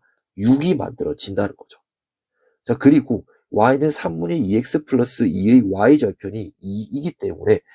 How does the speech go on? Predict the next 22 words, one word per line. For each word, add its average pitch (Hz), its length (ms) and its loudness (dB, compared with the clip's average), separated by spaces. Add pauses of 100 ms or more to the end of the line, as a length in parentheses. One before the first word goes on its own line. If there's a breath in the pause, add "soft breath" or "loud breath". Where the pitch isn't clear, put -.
(220 soft breath)
여기의 135 520 6
길이가 107 600 -6 (140)
이라고 104 440 2
얘기해 95 160 -10
줄 101 120 -4
수 - 140 -12
있을 - 140 -16
겁니다. - 380 -16 (840)
그러면 131 440 4 (180 soft breath)
지금 120 360 2
이 135 200 -2
길이가 147 440 2
이인 107 440 0
선분이 123 680 -2 (200)
민변이라고 92 1000 -2
얘기를 95 300 -2
했을 117 300 -2
때 - 240 0 (300 soft breath)
이 143 140 4
사각형의 104 640 -4
높이는 127 640 0 (460)
지금 90 420 -2